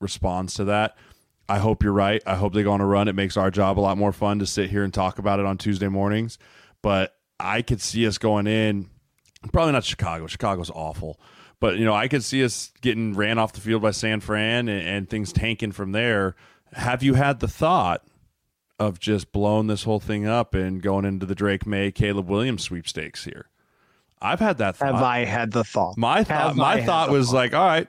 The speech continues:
Speaker 1: Jefferson, take the year. Get healthy.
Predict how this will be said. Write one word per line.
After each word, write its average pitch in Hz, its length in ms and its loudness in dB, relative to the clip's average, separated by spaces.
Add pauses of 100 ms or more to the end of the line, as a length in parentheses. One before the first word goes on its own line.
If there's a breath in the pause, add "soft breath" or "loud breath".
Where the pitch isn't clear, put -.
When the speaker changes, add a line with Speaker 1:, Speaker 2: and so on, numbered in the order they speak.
(140)
Speaker 1:
Jefferson, 143 720 2 (720)
take 185 200 0
the 123 80 -4
year. 82 240 -6 (800)
Get 170 100 0
healthy. 85 440 -2